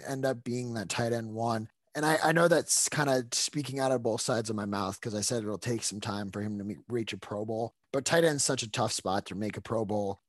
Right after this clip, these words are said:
And to really make a Pro Bowl as a tight end, you have to be, like, top four, five, six guys. I don't know if he'll ever reach that point, but I think he's gonna be a very consistent tight end,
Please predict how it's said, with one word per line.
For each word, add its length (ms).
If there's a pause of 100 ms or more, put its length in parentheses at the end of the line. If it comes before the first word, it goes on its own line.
(120)
And 480
to 100
really 400
make 240
a 40
Pro 200
Bowl 220
as 100
a 60
tight 240
end, 240
you 100
have 280
to 100
be, 260
like, 320 (220)
top 400 (140)
four, 680
five, 520
six 320
guys. 500 (360)
I 60
don't 160
know 100
if 80
he'll 140
ever 180
reach 280
that 200
point, 300 (180)
but 100
I 40
think 120
he's 140
gonna 140
be 160
a 40
very 260
consistent 540
tight 200
end, 320